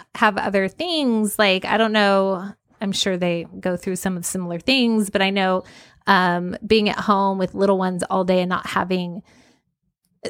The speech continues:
especially those days where you don't have, like, get-togethers with your friends, where you're just kinda, it's you and the little people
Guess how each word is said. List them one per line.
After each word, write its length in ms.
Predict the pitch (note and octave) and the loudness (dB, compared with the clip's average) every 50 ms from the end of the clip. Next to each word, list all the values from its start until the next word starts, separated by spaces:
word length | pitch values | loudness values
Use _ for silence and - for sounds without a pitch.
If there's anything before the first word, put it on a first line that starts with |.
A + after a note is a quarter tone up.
| - _ _ _ | -14 _ _ _
especially 400 | - A#3+ - - F4+ F#4 - G4+ | -2 0 2 4 4 4 4 4
those 240 | E4 D#4+ B3+ G#3 F3 | 4 4 4 4 4
days 280 | F#3+ G#3 G3+ G3+ F#3+ F#3+ | 4 4 4 4 4 2
where 100 | F#3+ G3 | 2 0
you 80 | F3 | 0
don't 340 | E3+ E3 - F#3 F3+ F3+ F#3 | 2 2 2 2 4 2 2
have, 200 | F#3+ G#3 G3 F#3 | 2 2 2 4
like, 200 | F#3 F#3 F3+ F3+ | 4 2 4 4
get-togethers 580 | - F#3 F3+ - G3 F3 F3+ F#3 F#3+ F#3+ F#3 F3+ | 2 0 2 2 2 2 4 4 4 2 2 2
with 140 | F3 F3 - | 0 -2 -2
your 80 | F3 - | -4 -4
friends, 500 | - - F3 F#3 F#3+ F3+ G3+ G3+ F#3+ F#3+ | -2 0 2 2 2 0 0 0 0 0
where 80 | F3+ F3 | 0 0
you're 100 | F3 F3 | -2 -2
just 220 | F3+ F3+ - - | -2 -4 -4 -6
kinda, 260 | - - F#3+ F#3 E3+ | -6 -4 -2 -2 -2
it's 160 | E3 E3+ - | -2 -2 0
you 200 | F#3 F3+ F3+ F3+ | 2 4 4 6
and 120 | F#3 F3+ E3+ | 6 4 2
the 40 | D#3+ | 2
little 200 | D#3+ E3+ F3+ F3 | 2 2 2 2
people 560 | - - F#3+ - - G3 G3 G3 G#3+ A3 | 0 0 0 2 4 4 4 6 4 2